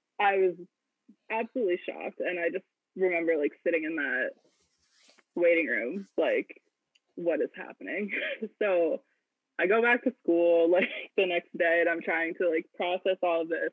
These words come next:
process, like, my brother is recovering from brain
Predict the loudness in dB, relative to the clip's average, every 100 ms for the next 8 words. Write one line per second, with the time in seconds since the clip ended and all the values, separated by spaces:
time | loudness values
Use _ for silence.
0 | -6 -8 -8 -10 -10 -16 -16 -10 -6 -4
1 | -6 -10 -16 -10 -10 -10 -16 -20 _ _
2 | _ _ _ -8 -6 -4 -6 -8